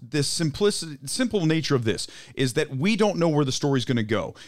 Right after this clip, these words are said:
and I think that is something that should be celebrated, very much like we go back to my first film that we discussed today.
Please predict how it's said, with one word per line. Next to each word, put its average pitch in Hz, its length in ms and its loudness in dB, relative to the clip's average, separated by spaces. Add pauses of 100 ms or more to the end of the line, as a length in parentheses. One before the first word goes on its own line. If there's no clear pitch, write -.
(140)
and 123 160 0
I 123 60 2
think 113 320 -6
that 151 340 2
is 135 220 0
something 127 480 0
that 117 140 0
should 127 180 -2
be 110 80 -2
celebrated, 110 840 2
very 165 220 2
much 156 280 0
like 143 180 2
we 131 100 2
go 135 100 4
back 135 220 0
to 143 100 -4
my 127 140 2
first 139 280 -2
film 143 180 2
that 139 100 4
we 131 80 0
discussed 123 400 0
today. 107 240 -2